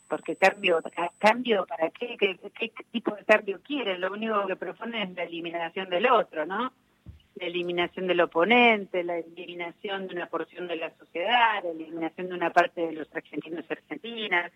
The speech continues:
A mí me parece que ese sí es un desafío, el desafío que tiene,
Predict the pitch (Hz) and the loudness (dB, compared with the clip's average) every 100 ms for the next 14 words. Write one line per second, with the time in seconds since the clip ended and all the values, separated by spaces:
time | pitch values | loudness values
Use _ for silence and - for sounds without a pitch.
0 | _ - _ _ - 285 320 269 262 269 | _ -20 _ _ -6 -4 -2 -4 -6 -8
1 | - 196 208 - 240 - 233 233 208 - | -6 -6 -6 -4 -4 -4 -6 -2 -2 -2
2 | 170 165 - 170 - 202 196 190 180 156 | -10 -12 2 2 2 0 0 0 -2 -2
3 | 165 156 185 175 175 175 175 165 151 | -4 -2 -2 -4 -8 -8 -4 -4 -4